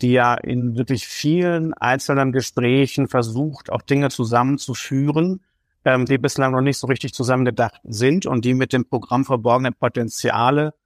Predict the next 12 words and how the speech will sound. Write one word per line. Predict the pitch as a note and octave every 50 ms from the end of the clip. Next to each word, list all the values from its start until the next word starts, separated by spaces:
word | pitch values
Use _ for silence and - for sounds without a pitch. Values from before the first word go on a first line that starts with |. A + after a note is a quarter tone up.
| _ _ _ _
ja | - C3+ A#2
auch | C3 -
sehr | - B2 C3+ C#3
genau | D3 D#3 C#3+ C#3 C3+ B2
hinguckt, | C3 C#3+ C#3+ - - C#3+ - -
wo | B2 A2 A#2+ C#3 C#3+ C#3
wir | D#3+ E3 -
in | - - C3
der | C3 B2+ B2
Altstadt | A#2+ C3 C3+ - - - C3+
und | C3 C3 C3
Neustadt | B2+ B2 C3 - - C#3+ C3 -